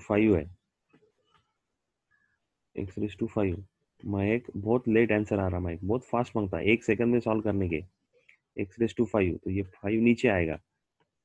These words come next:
फ़ाइव नीचे आएगा, ये एक बात हुई, दो बात करने की रीति। फ़ाइव नीचे आ गया और ये एक से कम करने का, एक से कम करने का, एक से। अरुबा,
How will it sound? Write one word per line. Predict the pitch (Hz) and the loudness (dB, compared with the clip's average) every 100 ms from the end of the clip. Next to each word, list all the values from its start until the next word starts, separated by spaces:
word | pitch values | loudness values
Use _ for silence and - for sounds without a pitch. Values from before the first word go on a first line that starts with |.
| _ - | _ -2
फ़ाइव | 101 123 165 | 0 2 2
नीचे | 120 120 131 | 0 0 2
आएगा, | 107 90 90 | 0 0 0
ये | 101 - 135 | 0 4 4
एक | 123 | 4
बात | 110 95 | 2 2
हुई, | 85 | -2
दो | 87 131 | 6 6
बात | 143 131 | 6 2
करने | 120 104 95 | 2 2 2
की | 90 | 2
रीति। | 78 - _ _ _ _ _ _ | -2 -4 _ _ _ _ _ _
फ़ाइव | - 104 117 | 0 4 6
नीचे | 120 117 | 4 4
आ | 101 82 | 2 0
गया | 76 - _ _ _ - | -4 -10 _ _ _ -4
और | 113 139 | -2 2
ये | 117 117 | 4 4
एक | 113 | 2
से | - 113 | 0 0
कम | 104 98 | 0 0
करने | 87 80 76 | -2 -4 -8
का, | - _ _ _ _ _ _ _ _ _ _ _ _ _ _ _ _ _ _ _ _ | -12 _ _ _ _ _ _ _ _ _ _ _ _ _ _ _ _ _ _ _ _
एक | 107 123 | 0 0
से | - 123 | 0 2
कम | 104 92 | 2 0
करने | 85 82 | -4 -6
का, | - - | -10 -4
एक | 92 95 | -2 -2
से। | - - _ _ _ _ _ _ _ _ _ _ 679 494 494 508 _ _ _ _ _ _ _ _ _ - - - - - | -8 -12 _ _ _ _ _ _ _ _ _ _ _ -20 -20 -20 _ _ _ _ _ _ _ _ _ -20 -20 -20 -12 -2
अरुबा, | 113 117 120 127 | 0 2 2 0